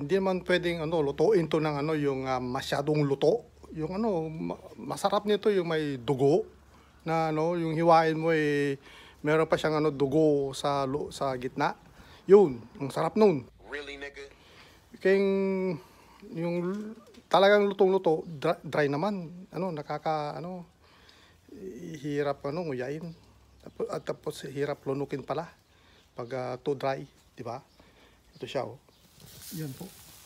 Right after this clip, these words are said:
Speaker 1: Malapit na po siyang matapos. Ayan, oh. Sarap niyan. Sarap po niyan.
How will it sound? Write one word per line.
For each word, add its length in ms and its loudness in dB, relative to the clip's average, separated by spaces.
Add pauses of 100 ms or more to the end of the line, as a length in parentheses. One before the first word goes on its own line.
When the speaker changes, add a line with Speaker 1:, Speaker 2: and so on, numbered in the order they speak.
(140)
Speaker 1:
Malapit 260 -16
na 140 -16
po 120 -16
siyang 220 -14
matapos. 500 -16
Ayan, 200 -16
oh. 120 -20 (140)
Sarap 240 -18
niyan. 160 -18 (240)
Sarap 220 -16 (260)
po 60 -14 (100)
niyan. 220 -12